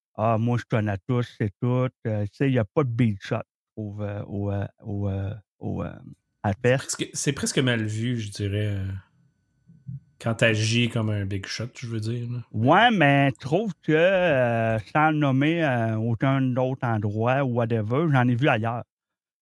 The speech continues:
Speaker 1: Euh, je te dirais que j'en ai vu ailleurs. Donc, euh, c'est ça. Mais oui, d'accord avec toi que la communauté est petite.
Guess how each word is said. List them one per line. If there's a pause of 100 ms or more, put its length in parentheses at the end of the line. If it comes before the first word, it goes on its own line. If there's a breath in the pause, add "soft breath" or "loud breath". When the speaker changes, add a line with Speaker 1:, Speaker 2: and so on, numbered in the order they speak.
Speaker 1:
Euh,
je
te
dirais
que
j'en
ai
vu
ailleurs. (480)
Donc,
euh, (680)
c'est
ça.
Mais
oui, (200)
d'accord
avec
toi
que
la
communauté
est
petite.